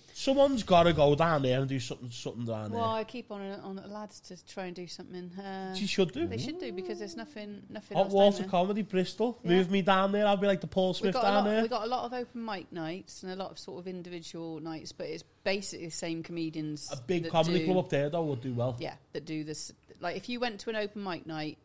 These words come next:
Speaker 2: every d-, every single day of the week, it, you'd see the same open mic comedians.
Speaker 1: Yeah.
Speaker 2: That's the problem.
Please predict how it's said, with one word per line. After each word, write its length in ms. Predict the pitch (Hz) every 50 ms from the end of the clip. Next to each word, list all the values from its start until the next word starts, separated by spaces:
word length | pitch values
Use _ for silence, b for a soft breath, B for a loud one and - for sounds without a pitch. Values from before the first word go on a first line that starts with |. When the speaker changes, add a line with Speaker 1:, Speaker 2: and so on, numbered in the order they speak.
| _ -
Speaker 2:
every 340 | 185 180 170 175 175 175 165
d-, 160 | 170 - - - _ -
every 260 | 180 175 180 175 165
single 300 | - - 175 170 170 165
day 160 | 175 165 165
of 80 | 156 -
the 80 | 165
week, 320 | 156 151 147 147 143 - -
it, 240 | 151 139 110 - 151 -
you'd 220 | - 160 156 147 -
see 100 | - 160
the 80 | 156
same 260 | 143 - 147 147 147 143
open 240 | 139 - - 143
mic 200 | 139 139 131 - -
comedians. 560 | - 156 143 135 127 123 - - - - -
Speaker 1:
Yeah. 180 | 117 107 98 98 - _ _ -
Speaker 2:
That's 320 | 156 165 160 - - -
the 100 | - 151
problem. 460 | - 156 147 - - - - - 175